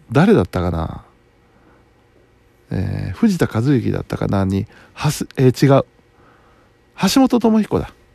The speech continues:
橋本選手に長谷川選手が飛ばされて、<laughs> その長谷川選手がね、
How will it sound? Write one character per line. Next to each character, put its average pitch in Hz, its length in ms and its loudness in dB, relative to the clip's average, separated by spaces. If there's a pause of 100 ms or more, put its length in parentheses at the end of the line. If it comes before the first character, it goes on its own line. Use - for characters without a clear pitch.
(300)
橋 240 80 -2
本 240 220 0
選 214 200 4
手 117 160 -2
に 110 220 0 (300)
長 160 140 -6
谷 220 160 0
川 220 120 4
選 196 200 2
手 135 100 0
が 117 80 2
飛 156 220 0
ば 170 80 4
さ 185 160 4
れ 175 80 4
て、 110 460 2 (680)
<laughs> - 1300 -20
そ - 160 -2
の 160 80 0
長 - 160 2
谷 208 160 4
川 202 120 6
選 185 180 4
手 - 100 0
が 113 100 4
ね、 107 140 2